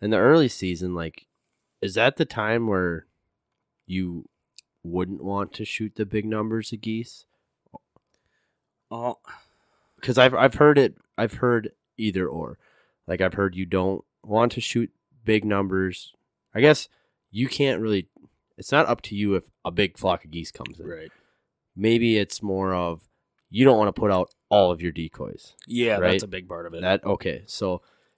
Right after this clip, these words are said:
Speaker 1: you wanna keep it minimal. You don't wanna show your hand right away.
Speaker 2: <laughs> Right, yeah,
Speaker 1: Right,
Speaker 2: you
Speaker 1: to,
Speaker 2: gotta
Speaker 1: so to speak. You just wanna
Speaker 2: know
Speaker 1: get
Speaker 2: when to
Speaker 1: whatever
Speaker 2: hold 'em.
Speaker 1: Yeah. <laughs> Or
Speaker 2: <laughs> Or when to fold 'em.
Speaker 1: <laughs> You know, so, like, yeah, I guess,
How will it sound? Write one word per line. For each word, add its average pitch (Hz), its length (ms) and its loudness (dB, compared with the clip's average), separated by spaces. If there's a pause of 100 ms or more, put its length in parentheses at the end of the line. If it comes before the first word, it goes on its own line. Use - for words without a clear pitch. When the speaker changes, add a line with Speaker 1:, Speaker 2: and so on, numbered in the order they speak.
Speaker 1:
you 117 140 2
wanna 110 220 4
keep - 280 -6
it 98 200 -2 (420)
minimal. 120 640 2 (180)
You 104 120 0
don't 117 140 6
wanna 98 280 2 (340)
show - 380 8
your 110 220 6
hand 107 380 2
right 101 200 4
away. 92 500 2
Speaker 2:
<laughs> - 40 -2
Right, 127 340 2
yeah, 127 100 4
Speaker 1:
Right, 104 220 4
Speaker 2:
you 143 100 0
Speaker 1:
to, 131 60 2
Speaker 2:
gotta 131 80 4
Speaker 1:
so 113 160 6
to 101 80 2
speak. 110 400 -2 (340)
You 110 140 0
just 107 180 -4
wanna 104 320 0 (400)
Speaker 2:
know 120 120 -2
Speaker 1:
get 139 80 8
Speaker 2:
when 127 80 6
to - 20 4
Speaker 1:
whatever 131 180 8
Speaker 2:
hold 113 120 2
'em. - 160 -10 (160)
Speaker 1:
Yeah. 220 720 8
<laughs> 240 60 -2 (640)
Or 120 200 0
Speaker 2:
<laughs> - 800 4
Or 214 200 10
when 175 140 6
to 175 100 2
fold 196 480 0
'em. 240 280 -2 (100)
Speaker 1:
<laughs> 240 300 0 (880)
You 170 100 4
know, 156 220 6 (200)
so, - 180 4
like, 147 320 4
yeah, 127 300 6
I 131 80 4
guess, 123 260 2